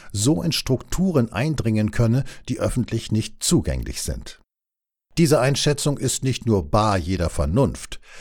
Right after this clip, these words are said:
sie steht auch im krassen Gegensatz zum Handeln des Verfassungsschutzes selbst.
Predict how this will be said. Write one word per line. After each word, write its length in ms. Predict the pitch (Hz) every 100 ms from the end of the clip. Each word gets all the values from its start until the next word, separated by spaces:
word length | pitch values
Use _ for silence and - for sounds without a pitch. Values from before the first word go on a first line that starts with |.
| -
sie 240 | 107 110 120
steht 340 | - 127 -
auch 260 | 95 117 139
im 200 | 104 -
krassen 400 | - 139 - 104
Gegensatz 640 | 127 123 98 101 117 -
zum 260 | - 101 87
Handeln 460 | 98 90 101 123
des 200 | 110 87
Verfassungsschutzes 1040 | - 92 98 87 80 80 - - - 73 -
selbst. 520 | 127 80 - -